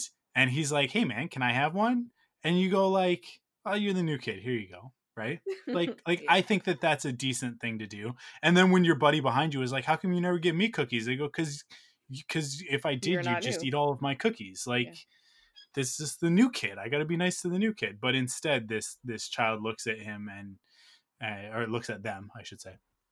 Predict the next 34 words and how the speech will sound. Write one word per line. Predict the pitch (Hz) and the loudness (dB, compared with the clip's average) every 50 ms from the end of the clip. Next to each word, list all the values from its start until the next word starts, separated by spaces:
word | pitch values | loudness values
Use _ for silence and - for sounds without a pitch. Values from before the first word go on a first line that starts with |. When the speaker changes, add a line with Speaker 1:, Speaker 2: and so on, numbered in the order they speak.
| _ _ _ _ _ _ _ _ _ _ - - - - | _ _ _ _ _ _ _ _ _ _ -20 -20 -6 0
Speaker 1:
and | 127 123 123 120 120 113 | 4 4 4 4 2 0
just, | - - 131 110 101 - - - - - - - - 131 | 0 2 2 2 2 0 -4 -6 -8 -10 -14 -14 -14 -10
just, | 117 - 123 107 101 - - - - - - _ _ _ _ _ _ _ _ _ _ _ _ _ _ _ _ _ _ _ _ | -6 -4 -4 -4 -4 -4 -8 -10 -12 -14 -18 _ _ _ _ _ _ _ _ _ _ _ _ _ _ _ _ _ _ _ _
I, | - - 127 123 107 110 131 | -2 -2 0 2 4 4 6
I | |
don't | 151 165 165 | 6 6 4
even | 165 160 147 147 143 | 4 2 2 2 4
know. | 139 135 131 | 4 4 4
I, | 127 131 151 143 - - - - - - _ - | 4 2 2 2 0 -6 -18 -20 -20 -8 _ 2
I, | 185 175 180 - - - - _ | 2 2 2 0 -8 -20 -6 _
I | - 156 | 6 8
attribute | 190 196 - - 233 226 202 220 | 8 8 8 6 6 6 8 8
a | 190 175 | 8 6
lot | 147 139 135 127 127 | 6 6 4 4 4
of | 123 | 2
this | 117 117 120 - - | 0 -2 -2 -4 -2
to | - 143 | -2 0
this, | 120 120 117 113 - - - - | 0 0 0 -2 -4 -6 -6 -4
this | 135 131 120 120 - | -2 -2 -2 -2 -4
kid's | - - 139 127 127 | -4 -4 -4 -4 -4
performance. | - - 143 127 120 - - 110 104 107 107 127 143 156 151 - - - - - _ | -4 -4 -4 -4 -4 -6 -8 -8 -6 -4 -2 -2 -2 -2 -4 -6 -10 -12 -18 -18 _
He's | - 175 185 175 143 | 4 6 6 6 4
Speaker 2:
<laughs> | |
Speaker 1:
very | 131 123 143 143 156 175 175 170 | 4 6 6 6 6 6 4 2
neutral | 156 135 127 123 120 - - 151 147 143 | 2 2 2 2 0 0 0 2 2 2
through | 135 - 151 139 | 0 -2 -2 0
the | 135 127 117 | 0 0 0
whole | - - 120 117 113 110 | 0 0 0 0 0 -2
thing, | - - 110 104 107 117 135 156 | -4 -6 -4 -4 -4 -4 -4 -4
and | 170 - 135 143 139 143 | -2 2 2 2 4 4
it's | 143 139 - - | 2 0 0 4
Speaker 2:
<laughs> | - | 4
Yeah. | - 240 196 127 | 6 6 6 4
Speaker 1:
like, | 123 | 2